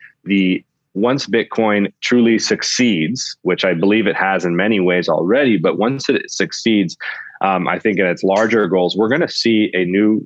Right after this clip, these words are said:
forms of, um, of collaboration and cooperation, uh, entrepreneurship jump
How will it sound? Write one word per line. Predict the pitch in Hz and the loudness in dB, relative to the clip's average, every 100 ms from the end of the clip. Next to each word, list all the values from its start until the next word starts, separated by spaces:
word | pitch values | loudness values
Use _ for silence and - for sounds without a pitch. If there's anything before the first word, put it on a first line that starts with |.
| - | -10
forms | - 95 101 104 95 - | -4 0 2 2 0 0
of, | 90 90 85 - - 87 | 2 2 0 -4 -4 0
um, | 85 82 80 156 _ _ - - - - | 2 0 -2 -8 _ _ -16 -16 -10 -2
of | 90 80 | 0 0
collaboration | - 98 95 95 92 95 104 104 117 101 | -2 0 2 2 2 2 2 0 0 2
and | 87 | 0
cooperation, | - 95 92 - 92 92 101 - 110 104 - - - - | -2 0 0 0 0 2 0 -2 -2 -2 -6 -20 -8 -2
uh, | 90 85 - _ - - | 0 0 -2 _ -20 -4
entrepreneurship | 98 - 95 92 104 110 - 107 101 _ _ _ _ _ - | -4 -2 -2 2 2 2 0 0 -2 _ _ _ _ _ -6
jump | 107 95 87 | -2 -2 -4